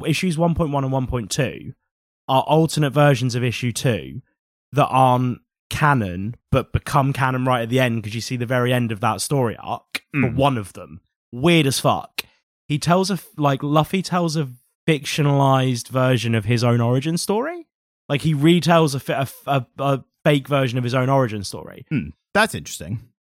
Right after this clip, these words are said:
Speaker 1: Weird, <laughs> 'cause we
Speaker 2: Hmm.
Speaker 1: don't, we don't see that character again.
Speaker 2: But then, like, little things like that make me go, "What, is that gonna have some effect later on?" Like,
Speaker 1: Well, yeah, but it's just sloppy, isn't it?
Speaker 2: Well, we don't know if it pays off. Like,
Speaker 1: Well, this
Speaker 2: a
Speaker 1: is it, isn't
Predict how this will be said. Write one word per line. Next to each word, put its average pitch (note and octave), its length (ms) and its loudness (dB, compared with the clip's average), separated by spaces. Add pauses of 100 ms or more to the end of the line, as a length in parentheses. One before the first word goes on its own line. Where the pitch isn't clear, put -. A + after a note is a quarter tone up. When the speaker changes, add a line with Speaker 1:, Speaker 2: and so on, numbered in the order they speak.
(100)
Speaker 1:
Weird, C#3 360 -2 (260)
<laughs> - 260 -6
'cause B3+ 160 2
we F3 60 0
Speaker 2:
Hmm. D#3 60 4
Speaker 1:
don't, A3 240 2 (220)
we - 80 -2
don't A#3+ 160 2
see A#3 220 0
that A3 200 2
character A#3+ 560 -6
again. A2 580 -6
Speaker 2:
But E3 100 2
then, D#3+ 140 2
like, D3 160 0
little E3 180 2
things C3+ 220 -2
like A2 160 -4
that C#3+ 220 2
make A2 200 -2
me A2 100 -4
go, G#2+ 460 0 (160)
"What, D3+ 440 -2 (120)
is G#2 200 -6
that C3 220 -2
gonna D3+ 180 -4
have C#3+ 200 -4
some D3 180 -4
effect C#3+ 400 -6
later C#3+ 340 -2
on?" F#3 320 0
Like, A2+ 380 0
Speaker 1:
Well, F3 340 -2
yeah, G3 240 4
but D3+ 140 -2
it's C#3 160 -2
just F#3+ 180 -2
sloppy, F#3+ 400 -2
isn't - 200 -6
it? - 160 -20 (200)
Speaker 2:
Well, C#4+ 160 4
we D3+ 120 4
don't C#3 180 2
know D3+ 180 4
if A#2 100 -4
it G#2+ 100 -6
pays G#2+ 280 0
off. - 340 -4 (140)
Like, G#2+ 220 0
Speaker 1:
Well, C#3+ 100 -2
this C3 220 0
Speaker 2:
a - 40 4
Speaker 1:
is C3+ 80 6
it, - 40 6
isn't - 20 6